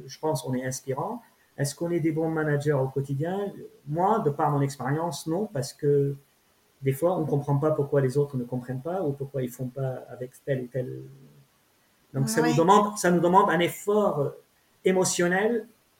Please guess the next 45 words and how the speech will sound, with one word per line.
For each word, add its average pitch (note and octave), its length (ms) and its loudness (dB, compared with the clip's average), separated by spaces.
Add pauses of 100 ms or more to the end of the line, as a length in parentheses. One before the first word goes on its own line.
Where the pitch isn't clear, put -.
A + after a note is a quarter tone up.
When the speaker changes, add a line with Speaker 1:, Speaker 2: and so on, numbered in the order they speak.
(140)
Speaker 1:
au D3+ 60 -4
quotidien, E3+ 480 0
des D#3 120 2
fois. C#3 300 -2
Voilà, F3 200 2
moi, F#3 160 0
je D3 120 -4
parle E3 240 2
de D#3 40 6
moi. D#3 400 0 (160)
Je C3 80 -18
parle, B2+ 220 -6
moi, D3+ 160 0
j'y C#3 220 -2
ai, G#2+ 200 -4
quoi. B2 120 -12
Voilà, B2 240 -8
voilà. B2 200 -12 (500)
Moi, F3+ 120 2
ça G#3 160 4
me F3+ 100 4
coûtait F3+ 380 2
beaucoup D#3+ 320 0
en C#3+ 140 2
effort C#3+ 280 -2
émotionnel, C3+ 480 -4
voilà. B2+ 180 -14 (840)
Speaker 2:
Mais A#3+ 140 4
je A#3+ 100 -4
pense D4 260 0
que A3 320 -4
tout - 140 -8
ça, D#4+ 180 2
c'est C4+ 240 -2
lié G3+ 320 0
à A3+ 100 0
la F#3+ 120 0
même G3 220 0
chose, B3 240 -2
c'est G#3 160 -6
la F#3 120 -4
méconnaissance G#3 760 -6
de G3 80 -10
soi A3 460 -6 (160)
Speaker 1:
Mm. F3+ 100 -6